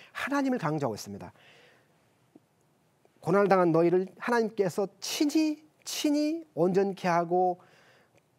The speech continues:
어, 굳건하게 하고 강하게 하신다"고 이야기하죠. 하나님의 주권이 강조되고 있습니다.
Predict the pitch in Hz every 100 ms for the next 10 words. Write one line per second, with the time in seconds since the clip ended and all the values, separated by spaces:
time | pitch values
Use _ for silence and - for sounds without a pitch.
0 | _ - 120 117 185 226 196 185 175 165
1 | 175 - 170 180 160 165 139 120 107 -
2 | - - _ _ _ _ - - - -
3 | 247 233 - 208 262 220 151 170 165 151
4 | 120 - 113 95